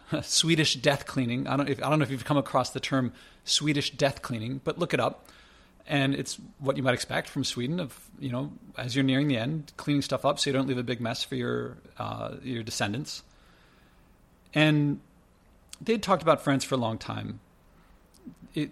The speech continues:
you know, they, it, it occurred to them that if we don't go soon,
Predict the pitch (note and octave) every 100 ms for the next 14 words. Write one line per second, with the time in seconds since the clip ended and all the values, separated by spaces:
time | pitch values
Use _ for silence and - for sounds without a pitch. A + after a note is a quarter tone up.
0 | - F3 E3 E3 D#3+ D#3+ D#3 C3+ E3 E3
1 | A#3 D3+ B2+ B2+ C3 - C#3+ F3+ E3+ D3+
2 | D3+ C#3 C#3 - - G#3+ C#3 D#3